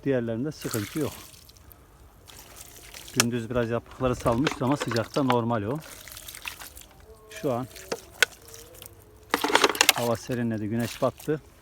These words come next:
Hepsi yaprakları dikti. Evet, sıkıntısız aktarım oldu galiba. İnşallah koca koca ağaçlar olur.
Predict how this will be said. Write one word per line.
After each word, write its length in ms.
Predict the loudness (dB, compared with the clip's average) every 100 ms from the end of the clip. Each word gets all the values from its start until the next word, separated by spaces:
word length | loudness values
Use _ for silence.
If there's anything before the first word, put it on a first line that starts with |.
| -18 -8 0
Hepsi 400 | 0 0 -4 -6 -6 -14 -4
yaprakları 520 | -4 -2 -4 -2 -2
dikti. 320 | -2 -4 -8 -8 -12 -18 -18 -6 -2 -2 -2 -12 -20 -6
Evet, 240 | -2 -2 -4
sıkıntısız 760 | -4 -4 -4 -6 -4 -4 -6 -10 -16 -20 -20 -20 -20 -20 -20 -20 -20 -20 -20 -4
aktarım 400 | -2 -2 -2 0
oldu 260 | 0 0 0
galiba. 340 | 0 0 -2 -4 -16 -20 -20 -6 -2 0 -2 -6 -10 -14 -14 -14 -14 -14 -14 -16 -14 -2 -2 -2 -10
İnşallah 500 | -10 -10 -8 -8 -8 -12 -20 -20 -20 -12 2 10 10 12 10 8 2 -2 -14 -12 -14 -14 -20 -16 -8
koca 200 | -4 -4
koca 340 | -4 0 0
ağaçlar 340 | 0 -2 -4
olur. 320 | -4 -4 -6